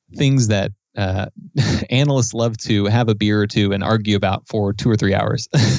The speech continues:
<laughs> because there's so many different ways to credit a sale. Should the sale be credited to the first marketing interaction someone has, right? The first ad they see, or should it be credited to the email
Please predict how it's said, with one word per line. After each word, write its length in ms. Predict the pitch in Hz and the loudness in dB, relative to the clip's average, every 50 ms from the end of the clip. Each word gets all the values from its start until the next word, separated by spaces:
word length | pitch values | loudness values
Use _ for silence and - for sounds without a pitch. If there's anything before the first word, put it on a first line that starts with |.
| - - - | -2 -4 -4
<laughs> 440 | 214 - - - - - - - - | -4 -4 -6 -10 -20 -20 -20 -8 -4
because 200 | - 160 175 175 | -2 0 0 2
there's 160 | 185 160 - | 0 0 0
so 180 | - - 190 190 | 0 0 0 0
many 160 | 185 180 165 | 2 2 0
different 300 | 131 135 120 - 110 101 | 0 0 -2 -2 0 0
ways 260 | 101 101 104 101 104 | 2 2 2 2 0
to 380 | - - 120 104 98 104 110 - _ _ _ _ _ _ _ - | -2 -2 -2 0 0 0 -2 -4 _ _ _ _ _ _ _ -10
credit 340 | - - 101 98 101 101 | -6 -4 -2 -2 -2 -2
a 60 | 110 104 | -2 -2
sale. 400 | - 180 202 175 82 73 - - _ _ _ _ _ _ _ _ - - | -2 0 0 0 -2 -4 -6 -10 _ _ _ _ _ _ _ _ -18 -8
Should 180 | - - 120 107 | -4 -2 -2 -2
the 60 | - | -2
sale 180 | 104 117 113 | 0 0 2
be 80 | 107 110 | 2 0
credited 460 | 107 - 113 104 107 104 101 104 104 - | 0 0 0 0 0 -2 -2 -4 -8 -6
to 120 | - 104 | -6 -4
the 120 | 98 98 | -4 -4
first 580 | 95 - - - 117 113 113 - - - - - _ _ _ - | -4 -4 -4 -2 -2 0 -2 -4 -6 -8 -14 -20 _ _ _ -4
marketing 500 | 110 104 101 107 113 - 117 104 101 - | -2 0 2 2 2 0 0 -2 0 0
interaction 420 | 104 101 98 104 110 101 - 101 | 0 2 0 0 0 -2 -4 -4
someone 200 | - 104 101 98 | -4 -2 -2 -2
has, 440 | 101 98 101 104 117 139 143 - - - | -2 0 0 0 0 0 0 -2 -6 -4
right? 200 | - 110 104 113 | -2 -2 -2 0
The 80 | 113 113 | -2 -2
first 260 | - - 107 107 - | -2 -2 -2 -2 0
ad 180 | - 104 104 110 | -2 -2 0 0
they 100 | 131 143 | 0 0
see, 280 | - - 190 202 202 - _ _ _ _ _ _ _ - | 0 0 0 -2 -2 -4 _ _ _ _ _ _ _ 0
or 100 | - 135 | 0 2
should 180 | - - 151 | 2 2 0
it 40 | 143 | 0
be 100 | 120 123 | 0 -2
credited 460 | 113 - 120 110 110 107 104 107 104 104 | 0 0 0 0 2 2 2 0 0 -2
to 260 | - - 110 107 107 | 0 2 2 4 4
the 200 | 107 117 113 151 | 2 2 2 2
email 340 | 214 247 165 95 - 113 110 | 2 2 2 2 0 -4 -6